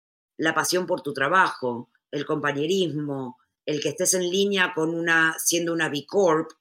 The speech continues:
Casi todo lo que haces vas a tratar de, de que sea B Corp y que esté en línea con esta, con esta filosofía.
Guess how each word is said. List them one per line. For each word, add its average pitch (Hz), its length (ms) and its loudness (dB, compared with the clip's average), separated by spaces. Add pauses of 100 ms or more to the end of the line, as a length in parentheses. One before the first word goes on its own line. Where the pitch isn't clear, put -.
(380)
Casi - 380 -4
todo 190 240 2
lo 175 160 2
que 170 100 -6
haces 180 440 2
vas 165 200 0
a 160 80 -2
tratar 151 440 0
de, 151 280 0 (140)
de 147 120 -2
que 151 120 -4
sea 156 260 0
B 135 180 -6
Corp - 420 0
y 139 120 -6
que 139 160 -2
esté 143 220 -4
en 156 80 0
línea 160 600 0
con 139 140 -4
esta, 135 420 -2 (420)
con 156 140 -2
esta 156 220 -2
filosofía. 156 920 -2